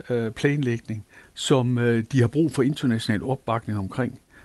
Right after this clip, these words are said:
De har jo budt på, øh, de olympiske lege i, hvad er det, seksogtredive,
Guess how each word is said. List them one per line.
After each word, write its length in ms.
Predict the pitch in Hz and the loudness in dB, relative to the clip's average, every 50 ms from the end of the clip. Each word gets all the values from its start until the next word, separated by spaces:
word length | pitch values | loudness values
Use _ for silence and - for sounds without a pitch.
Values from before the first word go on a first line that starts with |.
| - - | -16 -8
De 220 | 135 131 120 107 95 | -4 -2 -2 0 0
har 100 | 107 117 | 0 0
jo 80 | 101 | 0
budt 240 | 92 - 214 247 233 | 0 2 0 0 0
på, 180 | - 180 151 139 | 0 0 0 0
øh, 520 | 139 - - - - 127 123 120 117 117 - | 0 -2 -4 -6 -4 -2 -2 0 -2 -2 -2
de 60 | 139 | -2
olympiske 500 | 120 110 127 165 180 147 131 - - - | -2 2 2 2 2 0 -6 -6 -4 -4
lege 340 | 123 104 95 117 131 143 131 | -4 -2 -2 -2 -2 -2 -2
i, 500 | - - 107 110 110 110 107 101 95 98 - - - - - - - - - - - - - _ _ | -4 -4 -4 -2 -2 -2 -2 -4 -4 -6 -8 -10 -18 -20 -20 -20 -20 -20 -20 -20 -20 -20 -20 _ _
hvad 120 | - 113 | 0 0
er 200 | 117 113 107 107 | 2 2 2 0
det, 140 | 107 104 98 | 0 0 0
seksogtredive, 840 | - - 160 - - - - - - - 92 110 151 175 180 165 | 2 2 2 0 0 -4 -4 -4 -4 -2 0 0 0 2 0 0